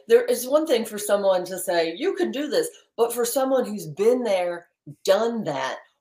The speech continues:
what are the realities? Okay, great. I'm finally out. Uh,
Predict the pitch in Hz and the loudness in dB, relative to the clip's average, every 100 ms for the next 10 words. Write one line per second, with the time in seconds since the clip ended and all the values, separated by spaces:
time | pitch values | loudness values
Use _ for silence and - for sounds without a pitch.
0 | - 151 196 320 277 233 180 202 196 170 | -8 4 6 6 2 0 0 -2 2 2
1 | 196 226 185 151 131 - - - _ _ | 2 0 -2 -4 -8 -14 -18 -18 _ _
2 | - 233 277 285 233 185 185 175 143 - | 4 4 4 2 2 2 4 4 2 -6
3 | - 165 160 202 196 226 247 247 170 147 | -6 -6 -4 -2 0 2 0 2 0 -2
4 | 190 - _ _ _ _ _ _ _ 160 | -6 -14 _ _ _ _ _ _ _ -6